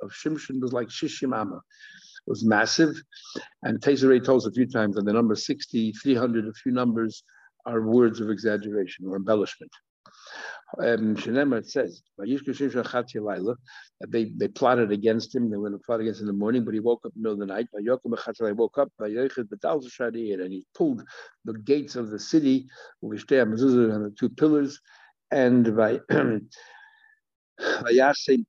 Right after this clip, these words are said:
Im Habriach, he took them with a bolt, Vayasem, he placed them on his shoulder.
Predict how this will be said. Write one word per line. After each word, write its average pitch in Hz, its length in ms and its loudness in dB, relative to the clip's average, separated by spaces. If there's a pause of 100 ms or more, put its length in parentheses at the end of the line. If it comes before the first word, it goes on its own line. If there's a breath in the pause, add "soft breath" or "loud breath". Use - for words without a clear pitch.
(100)
Im 123 200 4
Habriach, 120 600 2
he 107 120 -8
took - 200 -12
them 113 160 -4
with 101 100 -6
a 95 80 -10
bolt, 135 240 2 (220)
Vayasem, 117 420 -2
he 117 80 -2
placed 123 240 -2
them 120 80 -2
on 104 140 -4
his 98 100 -8
shoulder. 101 360 -2